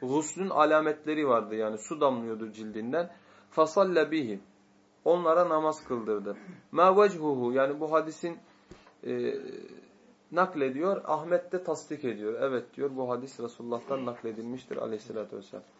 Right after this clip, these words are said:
İbn Abdülber diyor ki, Vaki diyor Musannef'inde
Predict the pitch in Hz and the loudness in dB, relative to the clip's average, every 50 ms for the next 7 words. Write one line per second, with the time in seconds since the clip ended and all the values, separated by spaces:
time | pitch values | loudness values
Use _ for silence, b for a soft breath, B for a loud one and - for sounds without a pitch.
0 | b b b b b b b b b b b b b b - 160 175 175 202 196 | b b b b b b b b b b b b b b 4 4 4 6 6 6
1 | 175 175 175 165 185 185 180 190 208 202 - 175 196 220 226 226 226 - 175 175 | 6 6 6 4 0 2 8 8 8 8 8 4 6 6 6 6 4 -2 -2 -2
2 | 190 190 - - _ _ _ _ - 135 135 147 160 160 - - 196 220 220 185 | -2 -2 -6 -16 _ _ _ _ -4 2 4 4 4 4 2 -4 -2 -2 -2 2
3 | 175 175 165 151 147 156 160 156 - - 170 165 170 175 170 170 - 180 165 170 | 4 4 4 4 2 0 -4 -4 2 4 4 4 4 2 0 0 0 -6 -2 2
4 | 185 202 214 - - | 4 4 2 2 0